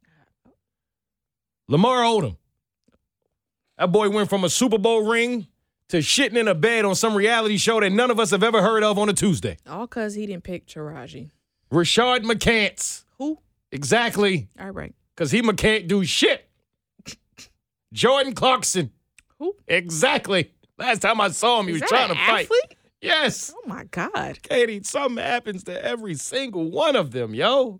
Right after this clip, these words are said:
Speaker 1: Somebody has to address this at some point in life.
Speaker 2: Tyga?
Speaker 1: Tyga is no longer a Tyga.
Speaker 2: <laughs> Come on now.
Speaker 1: Rob, he counts.
Speaker 2: Yeah. They
Speaker 1: What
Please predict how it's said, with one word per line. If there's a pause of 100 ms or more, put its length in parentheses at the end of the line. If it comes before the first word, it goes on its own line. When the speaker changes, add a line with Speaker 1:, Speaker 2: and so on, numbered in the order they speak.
Speaker 1:
Somebody
has
to
address
this
at
some
point
in
life. (560)
Speaker 2:
Tyga? (840)
Speaker 1:
Tyga
is
no
longer
a
Tyga. (420)
Speaker 2:
<laughs>
Come
on
now.
Speaker 1:
Rob, (280)
he
counts. (420)
Speaker 2:
Yeah. (400)
They
Speaker 1:
What